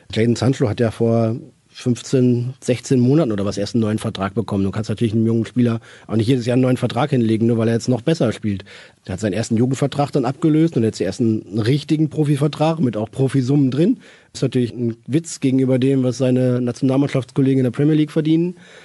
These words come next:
aber trotzdem schon ordentlich. Und wenn's dann darum geht, dass er allein wegen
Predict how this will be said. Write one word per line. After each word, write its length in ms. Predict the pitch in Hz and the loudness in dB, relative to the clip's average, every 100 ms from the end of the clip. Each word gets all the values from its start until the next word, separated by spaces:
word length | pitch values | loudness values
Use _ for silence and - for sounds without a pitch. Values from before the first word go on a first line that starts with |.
| - | -12
aber 220 | 127 110 | -2 -2
trotzdem 340 | 107 120 - 120 | 0 -2 0 -2
schon 220 | - 113 | 0 0
ordentlich. 500 | 117 131 95 123 - - - - - | 2 0 0 -4 -4 -18 -20 -18 -4
Und 340 | 110 104 98 | 0 0 0
wenn's 200 | 113 117 | 0 0
dann 140 | 113 107 | 0 0
darum 280 | 107 117 | 2 0
geht, 240 | 101 117 117 | 0 -2 0
dass 260 | 110 - | -4 -2
er 320 | 113 104 107 113 | -2 0 -2 -4
allein 400 | - 104 104 110 | -6 -4 0 0
wegen 480 | 107 107 110 110 | 0 0 0 0